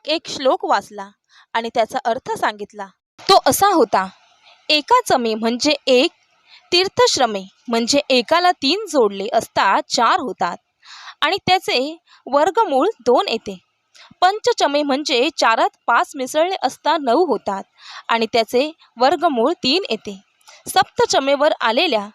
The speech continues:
नऊ संख्येत सात मिसळल्यास सोळा येतात व त्याचे वर्गमूळ चार येते. नऊ चवे म्हणजे वरील सोळा संख्येत नऊ मिसळले असता पंचवीस येतात आणि त्याचे वर्गमूळ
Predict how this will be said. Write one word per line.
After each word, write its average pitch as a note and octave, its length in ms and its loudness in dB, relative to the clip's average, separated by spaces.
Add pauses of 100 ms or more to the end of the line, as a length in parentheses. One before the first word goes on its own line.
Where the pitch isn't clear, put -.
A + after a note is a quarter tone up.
(300)
नऊ C#4 340 4
संख्येत B3+ 880 -4
सात D4+ 320 2
मिसळल्यास C#4 720 0
सोळा C4+ 320 2
येतात G#3 340 -6 (320)
व A#3 40 -4
त्याचे A3+ 380 0
वर्गमूळ A#3 540 0 (100)
चार B3 260 2
येते. G#3+ 340 -4 (340)
नऊ E4+ 300 4 (100)
चवे C#4+ 200 4
म्हणजे C#4+ 480 -2 (360)
वरील D4+ 300 2
सोळा C4+ 520 4
संख्येत C4+ 540 -2
नऊ C#4 280 0
मिसळले E4 440 0
असता D4+ 340 0
पंचवीस C4+ 560 -2
येतात G3+ 340 0 (560)
आणि D#4 200 0
त्याचे G4+ 260 2
वर्गमूळ C#4 480 2